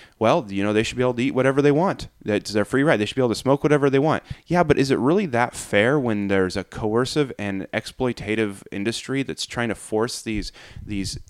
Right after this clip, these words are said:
r-, toxic things into the mouths of poor people? I don't know if that's, so I, at some point we gotta be responsible as a community,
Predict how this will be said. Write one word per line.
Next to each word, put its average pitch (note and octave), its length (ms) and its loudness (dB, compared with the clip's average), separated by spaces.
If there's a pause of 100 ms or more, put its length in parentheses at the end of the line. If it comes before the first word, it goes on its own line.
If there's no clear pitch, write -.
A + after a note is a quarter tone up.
(400)
r-, G2 180 -14 (140)
toxic - 580 -2
things A#2+ 400 -6
into A2+ 320 -6
the G#2+ 80 -8
mouths G2+ 340 -4
of G2+ 100 -12
poor G2+ 180 -2
people? - 360 -8 (300)
I A2+ 100 -4
don't A#2+ 260 -2
know B2+ 160 -2
if A2+ 120 -8
that's, G#2+ 480 -4 (500)
so C3 120 -4
I, A#2+ 40 4 (260)
at G2+ 160 -10
some F3+ 220 -2
point D3+ 220 -2
we B2 60 -6
gotta A#2 200 -2
be G#2+ 360 -6 (220)
responsible A2+ 640 -6
as G2 260 -4
a F#2 260 -6 (640)
community, A2 680 -4